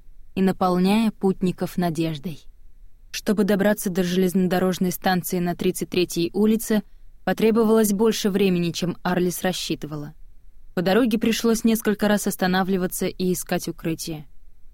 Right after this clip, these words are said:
И каждый раз девушки успевали спрятаться лишь благодаря тому, что Фред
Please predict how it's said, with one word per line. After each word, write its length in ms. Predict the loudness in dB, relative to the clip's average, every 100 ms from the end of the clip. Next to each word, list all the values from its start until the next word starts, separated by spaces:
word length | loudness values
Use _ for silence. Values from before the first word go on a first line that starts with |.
| -8
И 80 | -8
каждый 460 | 0 2 2 4 4
раз 240 | 4 2
девушки 500 | 2 0 0 -2 -2
успевали 460 | -2 -2 0 0 -2
спрятаться 560 | -2 -2 -2 -4 -4
лишь 180 | -2 -2
благодаря 540 | -2 -2 0 -2 -2
тому, 340 | -2 -2 0 -2 -6 -18 -18 -12
что 220 | -6 -4
Фред 340 | 0 0 0